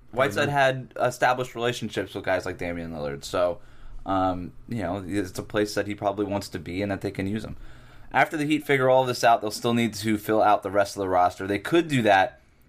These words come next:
Speaker 1: with some of the summer leaguers and projects, um, that they're looking at right now. And we'll talk about that later on. But, David, let me throw one name out there.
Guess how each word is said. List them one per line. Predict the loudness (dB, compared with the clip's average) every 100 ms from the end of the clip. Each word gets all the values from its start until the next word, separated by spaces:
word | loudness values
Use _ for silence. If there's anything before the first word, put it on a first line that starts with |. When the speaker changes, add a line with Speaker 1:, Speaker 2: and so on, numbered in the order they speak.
| -8
Speaker 1:
with | -4
some | 0 0
of |
the | 0
summer | 2 2 4
leaguers | 2 2 2 2
and | 0
projects, | 4 4 4 2 -2 -4 -16 -20 -20 -20 -20 -4
um, | 2 4 2 2
that | -2 0
they're | 2 2 2 0 -6 -20 -20 -20 _ -20 -20 -6
looking | -4 0 2
at | 2
right | 2 2
now. | 4 4 4 0 -8 _ _ _ _ _
And |
we'll | -4
talk | 2 4
about | 4 4
that | 4
later | 4 2
on. | 0
But, | 0
David, | 0 0 2
let | 0
me | 0
throw | -4 0 2 4
one | 2 2
name | 0 -2
out | -4 -6
there. | -8 -10